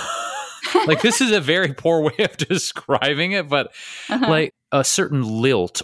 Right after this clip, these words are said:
Speaker 1: or coloration in the voice of, like, "Okay, do you wanna go do that now? Are you sure? Do you want the biscuits or do you want the scones, baby?"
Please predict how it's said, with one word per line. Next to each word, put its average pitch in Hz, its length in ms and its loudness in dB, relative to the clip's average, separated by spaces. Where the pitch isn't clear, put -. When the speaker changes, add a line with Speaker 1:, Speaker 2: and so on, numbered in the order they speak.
Speaker 1:
or 104 300 2
coloration 123 680 0
in 113 60 0
the 101 80 -2
voice 110 260 0
of, 101 80 -4
like, 110 180 -2
"Okay, 180 360 2
do - 120 -2
you 131 80 0
wanna 139 300 2
go 131 160 0
do 110 280 0
that 170 220 2
now? 226 360 2
Are 135 80 2
you 120 140 -2
sure? 170 520 0
Do 127 100 0
you 120 120 4
want 123 320 0
the 170 120 2
biscuits 196 540 0
or 165 80 2
do 131 120 0
you 127 100 2
want 131 240 2
the 185 80 2
scones, 190 440 2
baby?" 107 460 -4